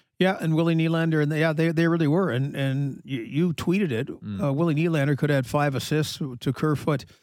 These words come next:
Speaker 1: and Tavares, and there, there just were a lot of, um,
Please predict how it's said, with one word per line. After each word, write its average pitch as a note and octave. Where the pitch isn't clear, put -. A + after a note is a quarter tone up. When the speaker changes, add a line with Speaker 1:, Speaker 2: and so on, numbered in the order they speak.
Speaker 1:
and C#3+
Tavares, D3
and C3+
there, D3
there D#3
just D#3
were D#3+
a D3
lot D3+
of, C3+
um, C3+